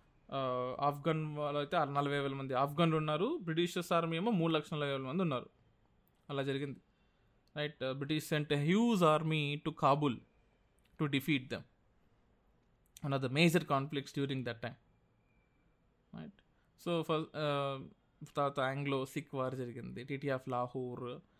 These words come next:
ఇలా చిన్న చిన్న వార్స్ జరిగాయి. ఈ వార్స్ అన్నీ కూడా మనం, ఆ, నెక్స్ట్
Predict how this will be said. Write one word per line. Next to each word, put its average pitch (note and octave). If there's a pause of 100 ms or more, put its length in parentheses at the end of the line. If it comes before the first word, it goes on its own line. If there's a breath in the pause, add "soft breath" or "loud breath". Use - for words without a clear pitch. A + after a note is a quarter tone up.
(300 soft breath)
ఇలా G3
చిన్న F#3+
చిన్న F3
వార్స్ D3
జరిగాయి. D3 (340)
ఈ A3
వార్స్ F3
అన్నీ D#3
కూడా E3+
మనం, D3+
ఆ, A#2+
నెక్స్ట్ C#3+